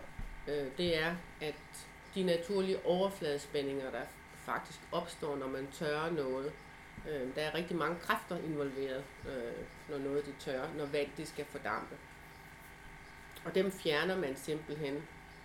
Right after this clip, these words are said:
øh, ved at, at frysetørre. Og det er fordi, at i stedet for at gå fra, fra flydende, øh, til vanddamp, så går man fra, øh,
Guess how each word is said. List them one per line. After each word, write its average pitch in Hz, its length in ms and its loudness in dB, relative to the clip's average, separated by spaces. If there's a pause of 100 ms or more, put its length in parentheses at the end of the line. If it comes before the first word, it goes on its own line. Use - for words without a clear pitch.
(200)
øh, 139 520 -2
ved 160 120 2
at, 147 300 -2 (360)
at 147 60 -6
frysetørre. 147 680 -6 (200)
Og 147 100 -8
det 180 180 6
er 170 60 4
fordi, 170 320 -4
at 156 140 2
i - 20 0
stedet 180 360 4
for 180 160 0
at 143 220 2
gå 160 180 0
fra, 135 360 0 (960)
fra 143 460 -2
flydende, 202 680 6 (720)
øh, 147 400 2 (220)
til 165 140 -4
vanddamp, 151 440 2 (960)
så 165 160 0
går 156 240 4
man 147 200 4
fra, 131 340 0 (640)
øh, 107 340 -8